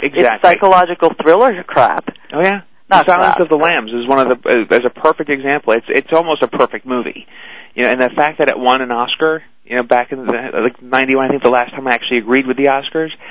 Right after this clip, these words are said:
Speaker 2: it was, uh, you know, it was just a turning point 'cause it, it's just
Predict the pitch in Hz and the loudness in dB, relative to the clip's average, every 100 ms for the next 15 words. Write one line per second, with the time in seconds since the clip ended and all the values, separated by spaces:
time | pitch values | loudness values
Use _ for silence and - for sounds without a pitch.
0 | - - - 131 127 135 127 120 123 120 | -20 -8 -2 0 2 2 2 0 0 2
1 | 117 - - - 135 104 151 151 147 143 | -2 -4 -14 -8 -4 0 0 -2 -6 -10
2 | - 139 143 127 107 - 120 123 - 120 | -4 -2 -2 -4 -6 -2 0 0 0 -4
3 | - - 151 | -4 -2 -2